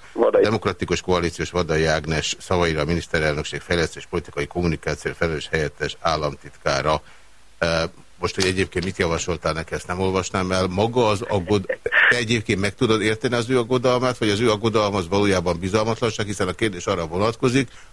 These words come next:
Speaker 2: vannak-e olyan uniós támogatások, a-, amiről senki nem tud?
Speaker 1: Hogy lennének? Tehát ez, eh, vagy tájékozatlanságra utal, vagy arra, hogy a, a politikai, eh, éppen aktuális, eh, címlapra kerülési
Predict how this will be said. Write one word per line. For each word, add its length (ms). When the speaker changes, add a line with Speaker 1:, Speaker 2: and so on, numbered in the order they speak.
Speaker 2:
vannak-e 500
olyan 260
uniós 420
támogatások, 720
a-, 100
amiről 420
senki 400
nem 220
tud? 140
Speaker 1:
Hogy 260
lennének? 580
Tehát 280
ez, 140
eh, 100
vagy 220
tájékozatlanságra 1080
utal, 360
vagy 160
arra, 360
hogy 240
a, 380
a 100
politikai, 800
eh, 220
éppen 280
aktuális, 640
eh, 320
címlapra 320
kerülési 480